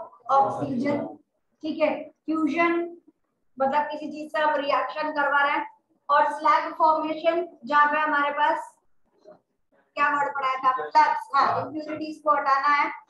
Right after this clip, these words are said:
फ्लक्स के साथ हमें रिएक्शन करवानी है, तो स्लैग का फॉर्मेशन अकर होगा। तो ये तीन प्रोसेस, स्मेल्टिंग में रिडक्शन करना है, आयरन बनाना है, और जो भी इम्प्योरिटीज उस स्मेल्टिंग के टाइम रह गई है,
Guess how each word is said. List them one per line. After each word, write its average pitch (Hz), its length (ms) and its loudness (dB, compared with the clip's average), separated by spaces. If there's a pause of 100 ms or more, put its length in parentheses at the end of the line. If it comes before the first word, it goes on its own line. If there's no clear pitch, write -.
(260)
फ्लक्स 302 300 4
के 294 140 -2
साथ 277 280 0
हमें 285 380 -2 (260)
रिएक्शन 285 580 2
करवानी 262 460 -2
है, 320 220 2
तो 320 80 -4
स्लैग 285 320 -2
का 311 240 0
फॉर्मेशन 269 520 0
अकर 262 420 -2
होगा। 220 220 -4 (420)
तो 285 100 4
ये 320 200 4
तीन 320 340 0
प्रोसेस, - 440 -4 (200)
स्मेल्टिंग 285 680 -4 (600)
में 262 160 -10
रिडक्शन 247 500 -6
करना 277 300 -4
है, 277 160 -4 (960)
आयरन 262 420 2
बनाना 269 340 0
है, 294 240 -4 (360)
और 277 220 4
जो 302 180 2
भी 330 160 -2
इम्प्योरिटीज 302 920 -4
उस 311 160 -4 (100)
स्मेल्टिंग 285 540 -2
के 311 180 2
टाइम 285 260 0
रह 269 160 2
गई 269 280 0
है, 220 60 0